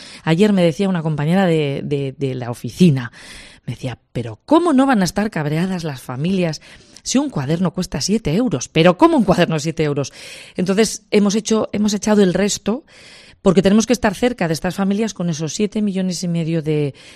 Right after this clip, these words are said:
de euros para, por lo menos, los libros que sean gratuitos.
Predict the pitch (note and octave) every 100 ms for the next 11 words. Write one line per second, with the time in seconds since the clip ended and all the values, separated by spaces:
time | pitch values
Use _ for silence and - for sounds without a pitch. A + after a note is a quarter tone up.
0 | - E3 F3+ G3 G#3 G3+ - F#3+ G3 G3
1 | G3+ F3+ F3+ F#3+ B3+ D4+ D#4 - _ -
2 | - _ E3 E3+ D#3 G3 A3 G#3 G#3+ -
3 | - - E3 D#3+ D#3 D3+ C#3 C#3+ C3+ B2
4 | B2 - G3+ -